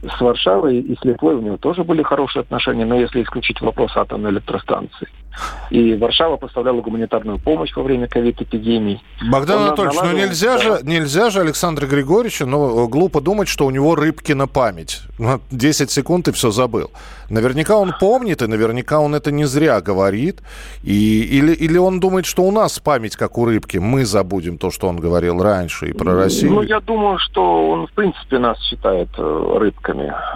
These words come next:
Speaker 1: вот, которых можно поймать, половить, заставить что-нибудь сделать и так далее. Ну, я преувеличиваю, конечно, но в целом, э, у него политическая культура такая.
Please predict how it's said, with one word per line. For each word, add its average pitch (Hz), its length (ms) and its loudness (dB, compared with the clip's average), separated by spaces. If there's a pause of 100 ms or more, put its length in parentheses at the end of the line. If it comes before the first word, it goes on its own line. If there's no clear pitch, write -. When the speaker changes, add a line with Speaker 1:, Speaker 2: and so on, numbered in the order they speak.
(120)
Speaker 1:
вот, - 280 -4
которых - 440 -2
можно 101 600 0 (220)
поймать, 113 480 -2
половить, 98 600 -2
заставить - 600 -2
что-нибудь 95 420 -6
сделать 104 280 0
и - 80 -16
так 104 160 -4
далее. - 200 -6 (360)
Ну, 185 80 0
я 208 120 2
преувеличиваю, 185 500 0
конечно, 127 400 -2
но 170 160 0
в - 60 -10
целом, 208 440 0
э, 117 1080 2 (720)
у 170 80 2
него 208 220 0
политическая - 600 -4
культура 139 480 -2
такая. 82 500 -4